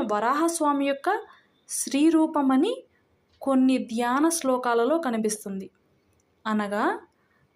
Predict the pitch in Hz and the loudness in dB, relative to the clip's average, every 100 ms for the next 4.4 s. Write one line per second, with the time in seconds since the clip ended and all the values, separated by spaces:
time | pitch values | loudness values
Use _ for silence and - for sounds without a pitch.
0 | - 208 208 254 285 294 302 277 277 277 | -6 0 0 2 0 0 0 0 0 0
1 | 285 277 269 262 294 220 233 277 277 233 | 0 0 0 0 0 0 0 -2 -2 -4
2 | 208 190 _ _ _ _ _ _ - - | -4 -10 _ _ _ _ _ _ -16 -10
3 | 208 208 214 254 269 254 262 262 262 247 | -6 -4 -2 -2 0 0 0 2 2 0
4 | 247 359 466 | 0 -2 -2